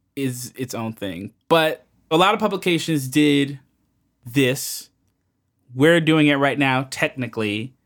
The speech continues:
but only because these two films came out back to back.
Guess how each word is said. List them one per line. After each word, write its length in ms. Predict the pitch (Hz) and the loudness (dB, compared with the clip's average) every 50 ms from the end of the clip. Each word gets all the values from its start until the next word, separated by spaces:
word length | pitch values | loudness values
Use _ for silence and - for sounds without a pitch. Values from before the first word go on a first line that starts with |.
| _ _ _ _ _ _ _ _ _ _ - | _ _ _ _ _ _ _ _ _ _ -2
but 100 | 127 123 | 0 2
only 180 | 127 135 139 | 2 2 2
because 240 | 139 143 135 139 123 | 0 -2 -4 -4 -4
these 140 | 131 123 - | -6 -8 -8
two 120 | - 131 | -8 -8
films 240 | 123 - 123 113 - | -6 -6 -6 -6 -6
came 140 | - - 113 | -8 -8 -6
out 160 | 104 92 - | -6 -6 -6
back 160 | - 87 - | -8 -12 -12
to 80 | _ - | _ -10
back. 240 | - 87 82 - | -8 -8 -8 -10